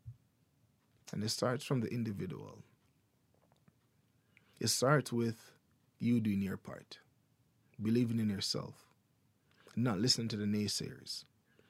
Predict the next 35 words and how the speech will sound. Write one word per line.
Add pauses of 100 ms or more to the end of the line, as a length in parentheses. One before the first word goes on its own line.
(300)
going
after
your
dreams,
your
desires,
the
things
that's
within
your
heart, (180)
the
thing
that
you
were
created
to
do, (480)
that
thing
that's
within
you. (920)
If
you
can
answer
that
call,
that
phone
that's
ringing,